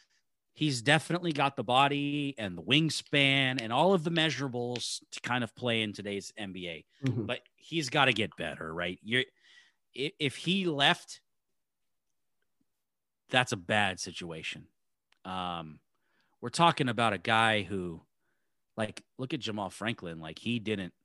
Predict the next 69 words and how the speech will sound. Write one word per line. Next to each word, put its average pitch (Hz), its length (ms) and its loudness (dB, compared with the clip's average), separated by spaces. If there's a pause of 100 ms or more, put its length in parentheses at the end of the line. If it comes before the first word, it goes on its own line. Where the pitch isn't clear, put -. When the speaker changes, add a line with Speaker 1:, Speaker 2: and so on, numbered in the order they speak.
(340)
Speaker 1:
pay, 98 240 -8
pan 95 320 -10
off 87 220 -10
in 90 80 -10
the 82 60 -10
N 90 180 -10
B 82 160 -10
A. 85 80 -8
He 104 140 -8
shoulda 107 220 -4
came 90 260 -8
back 85 220 -6
an 85 100 -10
extra 85 280 -12
year. 82 320 -10 (560)
Um, 87 580 -8
Speaker 2:
I 117 60 6
don't 117 160 2
think 104 160 -4
it 117 40 2
woulda 104 200 2
mattered. 98 480 -2 (220)
That, 120 140 2 (140)
I 113 40 0
mean, 113 140 0
that's 113 160 2
a 110 40 -6
conversation 110 500 2
for - 60 -2
another 98 200 4
time, 95 340 2
but 95 220 8
I 92 60 10
don't 95 140 6
Speaker 1:
Yeah, 98 180 0
yeah, 92 220 -2 (120)
we 113 100 -10
can 107 120 -6
have 101 120 2
Speaker 2:
I - 40 10
don't, 110 120 10
Speaker 1:
that - 120 -6
talk - 100 6
Speaker 2:
I 123 40 10
don't 120 120 10
think 110 120 8
it 107 40 12
woulda 101 160 12
Speaker 1:
in 101 60 4
Speaker 2:
mattered. 101 280 10
Speaker 1:
off-season. 95 320 -6 (420)
Speaker 2:
But 175 200 12
I, 175 80 12
Speaker 1:
Um, - 120 2
Speaker 2:
I 175 60 12
see 147 140 10
Speaker 1:
I - 20 12
Speaker 2:
where 147 80 12
Speaker 1:
just - 20 12
Speaker 2:
you're - 0 -
Speaker 1:
don't 123 120 10
Speaker 2:
coming 120 240 8
from, 95 220 0
yeah. 90 200 -2 (320)
Speaker 1:
I 151 100 6
don't 208 200 4
think 202 200 4
K 170 220 4
J, 160 400 0